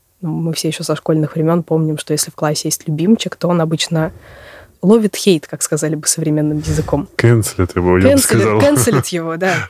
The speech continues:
Speaker 2: <laughs>
Speaker 1: Они вовсе не поддерживают, они говорят: «Ой, как здорово.
Speaker 2: Мгм.
Speaker 1: Ты любимчик».
Speaker 2: Кстати говоря, а, в-, про выгорание уже начали говорить не только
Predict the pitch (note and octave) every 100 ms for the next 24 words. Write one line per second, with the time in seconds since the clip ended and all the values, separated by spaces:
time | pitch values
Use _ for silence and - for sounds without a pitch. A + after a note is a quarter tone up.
0 | - B2 - C#3 A#2+ - C#3 F#3+ G3 A#3+
1 | - G#3+ G3+ G#3 G3 A3+ G#3+ F3+ - F3+
2 | F3+ F3+ F#3+ G#3 G3 F#3 G3+ G3+ E3 D3+
3 | D#3 _ _ - G#2+ A2+ G#2+ F#2+ F#2 F#2
4 | G3 G3 F#3 G3 E3 - - - _ _
5 | - G#2+ G2+ G#2 G#2+ F2 D2+ _ - -
6 | - - - - F3 F3 F2 E2+ D#2+ -
7 | _ _ _ _ _ _ - F#2 G2 G2
8 | A#2+ C#3 G#2 G2 G2 G2+ - F2+ F2 F#2+
9 | F#2+ F#2 E2+ C#3 C#3 G#2